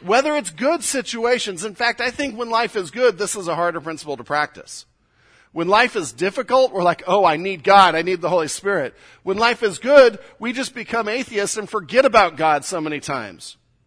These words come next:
But if we are going to be a Spirit-led church, if we're to be a Spirit-led Christians,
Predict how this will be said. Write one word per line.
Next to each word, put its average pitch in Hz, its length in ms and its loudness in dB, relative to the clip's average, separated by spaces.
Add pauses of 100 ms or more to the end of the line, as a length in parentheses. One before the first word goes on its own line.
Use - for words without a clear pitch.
(1600)
But 180 160 -6
if 170 120 -12
we 202 260 -10
are 262 100 -4
going 208 260 -8
to 180 60 -14
be 170 140 -8
a 143 60 -6
Spirit-led 175 1000 -10 (360)
church, - 400 -14
if 139 140 -18
we're 226 160 -10
to 220 80 -14
be 190 140 -8
a 151 40 -6
Spirit-led 202 600 -6
Christians, 107 600 -14